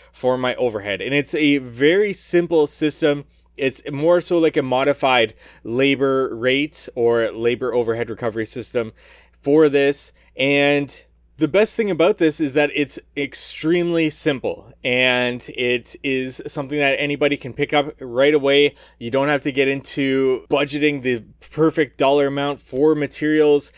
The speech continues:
and you don't need to get into, uh, knowing what these different percentages are that you're marking up on labor, materials, subcontractor, whatnot. This is just the most simple version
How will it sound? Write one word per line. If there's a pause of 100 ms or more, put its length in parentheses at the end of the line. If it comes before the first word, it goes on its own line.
(200)
and
you
don't
need
to
get
into,
uh,
knowing
what
these
different
percentages
are
that
you're
marking
up
on
labor,
materials,
subcontractor,
whatnot. (400)
This
is
just (160)
the (100)
most
simple
version